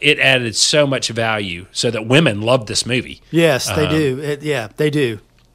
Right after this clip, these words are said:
Speaker 2: Absolutely.
Speaker 1: But as the things that I'm passionate about with how can we include more <laughs> scripture or more biblical truths or, you know, the roles of dads, those kind of things. But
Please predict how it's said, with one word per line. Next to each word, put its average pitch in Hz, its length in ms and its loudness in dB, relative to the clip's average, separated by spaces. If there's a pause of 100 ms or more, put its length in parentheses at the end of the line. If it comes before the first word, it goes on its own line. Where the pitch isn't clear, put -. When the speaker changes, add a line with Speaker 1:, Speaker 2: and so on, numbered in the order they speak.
(220)
Speaker 2:
Absolutely. 147 360 4
Speaker 1:
But 135 80 6
as 110 240 0 (640)
the 123 200 2
things 170 320 2
that 135 100 6
I'm 139 220 0
passionate 131 440 2
about 117 300 -2
with 110 300 -6
how 120 180 0
can 127 180 -4
we 123 120 -2
include 120 600 -2
more 120 200 0
<laughs> - 140 -2
scripture 120 640 -2
or 104 220 -6
more 113 240 -4
biblical 110 400 -6
truths 104 640 -6
or, 98 320 -6 (400)
you 117 100 -4
know, 113 120 0
the 110 100 0
roles 113 360 0
of 101 100 -8
dads, 107 320 2
those 107 180 -4
kind 107 180 -4
of 95 60 -8
things. 98 340 -6 (280)
But 165 320 4